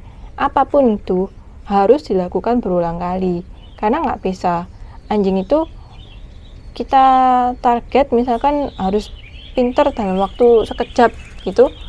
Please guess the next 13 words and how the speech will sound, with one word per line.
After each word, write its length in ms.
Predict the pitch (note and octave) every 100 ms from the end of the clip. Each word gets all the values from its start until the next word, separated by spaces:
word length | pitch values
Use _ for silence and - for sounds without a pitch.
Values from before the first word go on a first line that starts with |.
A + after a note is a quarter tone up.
| - - - -
nggak 160 | - -
bisa. 400 | G#3 - E3 E3 - - - - - - - - - - - -
Kita 160 | A#3+ D#4+
harus 240 | A3+ B3
berulang 480 | - F#3+ G3 G3 F#3+
kali. 340 | F#3 F3+ E3 F3 - - - -
Dan 160 | G#3+ G3+
lebih 240 | G#3 G3+
baik 320 | - G#3 C#4+
kalian 320 | A#3+ C4 D4 C4
melatihnya 480 | A#3+ A#3+ A#3+ C#4+
lima 240 | B3+ A3 G3+
menit, 320 | F#3+ F#3+